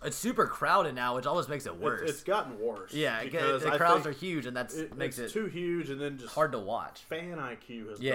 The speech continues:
Speaker 2: gone
Speaker 1: it's
Speaker 2: down,
Speaker 1: way
Speaker 2: which is
Speaker 1: down.
Speaker 2: not,
Speaker 1: It's a social outing
Speaker 2: it,
Speaker 1: for
Speaker 2: it's
Speaker 1: sure.
Speaker 2: purely a social event where it was a mix of
Speaker 1: Which, hell, if, if Bianco and Bjork can,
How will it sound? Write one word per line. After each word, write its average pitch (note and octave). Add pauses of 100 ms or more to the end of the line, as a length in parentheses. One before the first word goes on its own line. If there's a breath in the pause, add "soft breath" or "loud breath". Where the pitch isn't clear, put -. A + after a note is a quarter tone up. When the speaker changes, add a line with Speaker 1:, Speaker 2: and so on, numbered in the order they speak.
Speaker 2:
gone A2
Speaker 1:
it's A2
Speaker 2:
down, A2+
Speaker 1:
way A#2
Speaker 2:
which A2
is G2+
Speaker 1:
down. F#2+
Speaker 2:
not, D3
Speaker 1:
It's C#3
a D3
social A2+ (200)
outing G2+
Speaker 2:
it, C#3+
Speaker 1:
for C#3
Speaker 2:
it's C3+
Speaker 1:
sure. G#2+
Speaker 2:
purely F3
a B2
social C3
event A2
where B2+
it D3
was C#3+
a B2+
mix E3
of B2
Speaker 1:
Which, F3
hell, F#3+
if, D#3
if C3+
Bianco E3
and D#3+
Bjork C#3
can, B2